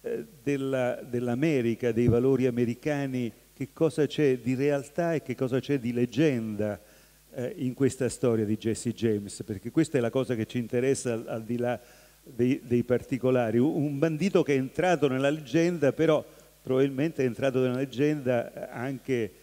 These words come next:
per quello che ne è stato scritto e che se ne dice che è stato mitizzato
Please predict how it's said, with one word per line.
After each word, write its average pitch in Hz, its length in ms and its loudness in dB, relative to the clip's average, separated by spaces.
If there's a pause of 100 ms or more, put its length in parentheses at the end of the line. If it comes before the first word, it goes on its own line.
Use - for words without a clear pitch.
(340)
per 120 200 -2
quello 143 280 2
che 131 140 -2
ne 117 100 0
è 113 40 0
stato 123 320 -2
scritto 135 880 -2
e 123 180 -4
che 127 160 -2
se 135 200 0
ne 135 120 2
dice 127 680 0
che 120 140 -2
è 107 40 -2
stato 127 420 0
mitizzato 135 880 0